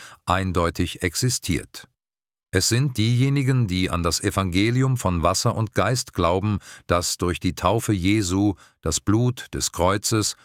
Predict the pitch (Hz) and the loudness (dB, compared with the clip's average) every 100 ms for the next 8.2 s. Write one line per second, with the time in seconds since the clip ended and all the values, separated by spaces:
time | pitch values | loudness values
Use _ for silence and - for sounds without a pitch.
0 | _ - 120 139 - 101 - 107 127 90 | _ -2 0 0 -4 -4 0 0 -2 -2
1 | - 92 92 98 - 117 104 92 69 - | -2 0 0 -2 -2 -2 0 -2 -4 -6
2 | 67 55 50 _ _ _ _ _ _ _ | -6 -6 -12 _ _ _ _ _ _ _
3 | _ - 95 131 - - 117 104 90 87 | _ -2 0 0 -2 -2 -2 0 0 2
4 | 92 110 98 104 127 - _ 90 85 92 | 0 0 2 2 0 -4 _ 0 2 0
5 | - 90 85 87 85 113 139 131 110 110 | 0 -2 2 2 2 0 0 0 -2 0
6 | 107 95 120 127 104 - 87 85 - 87 | -2 0 -2 -2 -6 -2 -2 -2 -2 0
7 | 87 - 90 82 95 104 101 - 123 - | 0 -2 -4 -2 -2 0 -2 0 0 0
8 | - | -8